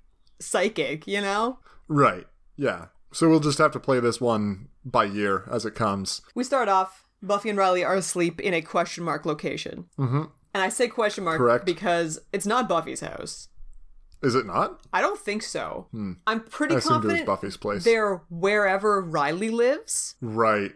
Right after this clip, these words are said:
Speaker 1: Which is
Speaker 2: Which
Speaker 1: very
Speaker 2: is
Speaker 1: question
Speaker 2: no longer
Speaker 1: mark.
Speaker 2: in that house. Yeah.
Speaker 1: Probably. It's unclear what he does now. <laughs>
Speaker 2: Well, didn't Ri-Fi also have red sheets? Like, hasn't
Speaker 1: Uh,
Speaker 2: every
Speaker 1: right,
Speaker 2: guy's
Speaker 1: that is
Speaker 2: bed
Speaker 1: a whole
Speaker 2: that Ru-
Speaker 1: thing.
Speaker 2: Buffy's ever slept in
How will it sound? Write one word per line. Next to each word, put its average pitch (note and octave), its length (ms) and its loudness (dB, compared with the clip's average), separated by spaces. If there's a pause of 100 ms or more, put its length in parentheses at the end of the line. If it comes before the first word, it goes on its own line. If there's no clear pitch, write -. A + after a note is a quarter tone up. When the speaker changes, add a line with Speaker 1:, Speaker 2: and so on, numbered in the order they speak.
Speaker 1:
Which A3 240 0
is G3+ 140 0
Speaker 2:
Which F#3+ 180 4
Speaker 1:
very B3 200 6
Speaker 2:
is F#3 40 2
Speaker 1:
question C#3 420 2
Speaker 2:
no C3+ 60 8
longer C3+ 460 6
Speaker 1:
mark. B2+ 100 4
Speaker 2:
in A#2 140 0
that A2 220 4
house. G2+ 640 0
Yeah. G2+ 420 4
Speaker 1:
Probably. G4 680 2 (480)
It's C4+ 240 -2 (160)
unclear A3 680 2
what F3+ 220 0
he G3+ 140 -4
does E3 320 0
now. A#2+ 480 -6
<laughs> - 60 -20 (500)
Speaker 2:
Well, F3+ 120 2
didn't A3+ 300 -2
Ri-Fi E3+ 340 2
also C#3+ 380 2
have C3+ 200 0
red A#2 240 2
sheets? - 640 -4
Like, D3 220 0
hasn't E3 260 0
Speaker 1:
Uh, E3 400 -6 (120)
Speaker 2:
every D3+ 800 2
Speaker 1:
right, D#3 200 -2
Speaker 2:
guy's - 340 4
Speaker 1:
that D#3+ 80 -2
is A#2 120 6
Speaker 2:
bed - 20 6
Speaker 1:
a - 60 2
whole B2+ 180 4
Speaker 2:
that - 100 -16
Ru- A#2+ 120 2
Speaker 1:
thing. D#3 240 -4
Speaker 2:
Buffy's B2+ 280 0
ever A2+ 300 4
slept - 340 -2
in A#2 220 -2